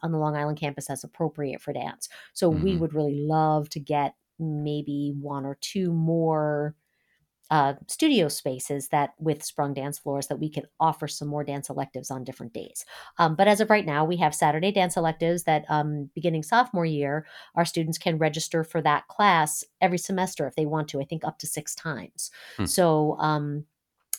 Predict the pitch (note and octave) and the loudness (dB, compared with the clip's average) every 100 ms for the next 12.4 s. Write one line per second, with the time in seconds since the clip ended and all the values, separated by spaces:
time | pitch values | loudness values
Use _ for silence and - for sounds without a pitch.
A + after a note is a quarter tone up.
0 | _ _ - - - _ _ - G#3 F#3 | _ _ -20 -20 -20 _ _ -10 -4 2
1 | G3+ E3 E3 E3 G3+ - D#3+ D#3+ E3 F3 | 4 6 6 4 0 2 2 4 4 2
2 | F3 - D#3+ D#3+ D#3+ D#3+ D3+ D3+ D#3+ D3+ | 0 -2 0 0 0 -2 -4 -4 -4 -4
3 | D#3 D#3+ - C4 G3+ C#3+ D3 D#3 - E3 | -6 -4 0 2 2 0 -2 -2 -2 0
4 | D#3+ F#3+ G#3+ F#3+ G3 C4 C4+ G#3+ E3 D#3+ | 2 2 2 4 2 2 2 4 4 2
5 | - _ D#3+ D#3+ D#3 - - D#3+ D#3 - | -4 _ -2 0 -2 -8 -4 -2 -2 -4
6 | D3+ - E3+ D#3 D#3 D#3 - D#3+ D#3+ D#3 | -12 -6 -4 -2 -4 -6 0 2 2 -2
7 | - D#3 D3+ D3 - _ _ _ _ _ | -2 0 2 0 -6 _ _ _ _ _
8 | _ F3 - E3 - F#3+ - - D3 D#3+ | _ -14 -10 -8 -4 -4 -6 -8 -4 -2
9 | F#3 D#3 - - - F3 D#3+ D#3+ D3+ D#3 | -2 -4 -8 -20 -2 4 4 4 -4 -6
10 | - D#3 D3+ - D3+ D3 - C#3+ D3 D3 | -4 -4 -4 -2 -2 -2 -4 -2 -2 -6
11 | - C#3+ C#3 C3+ - - D#3+ D#3 E3 - | -6 -4 -4 -6 -10 -8 -4 -2 -2 -4
12 | - C#3+ C3+ C3 | -6 -4 -4 -4